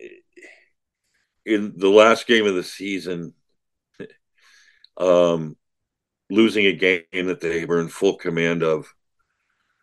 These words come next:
uh, you know, wh-, where it almost looked like rehearsed at the end to miss the field goals, which normally,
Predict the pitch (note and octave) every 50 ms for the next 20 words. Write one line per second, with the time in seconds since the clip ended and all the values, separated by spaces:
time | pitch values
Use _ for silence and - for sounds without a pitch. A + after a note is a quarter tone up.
0 | _ _ _ _ _ - E2 E2 E2 E2 D#2+ D#2+ D#2+ D#2 D#2 D#2 - - - E2+
1 | F#2 F2 E2+ F2+ F#2 D#2+ F#2 G2 F#2+ F2+ F#2+ - - F#2+ G#2 A#2 A#2+ A#2+ A#2 G#2
2 | F#2+ - - - G2+ G#2 G#2 - - - F2 F2 F2 F2 - - _ _ - -
3 | F2+ F2 - - - G3+ G#3 G#3+ G3 - - - - - - - - - _ _
4 | _ _ _ _ _ _ _ _ _ _ _ _ _ _ _ _ _ _ _ _
5 | _ - F2 F2 - F#2 F2 E2+ F2+ F#2 F2 E2 D2+ D2 C#2+ - - _ _ _
6 | _ _ - - E2 E2+ F#2 F#2+ F#2 - - E2 - - F2+ F2+ F2 F2+ E2+ E2
7 | E2 D#2+ D#2+ D#2+ D2+ C#2 - G2+ - - - _ _ _ _ _ _ _ _ _
8 | _ - F#2 F2 - - F#2+ F#2+ G2 F#2+ F#2 F2+ F2 E2+ E2 E2 D#2+ D2+ C2+ -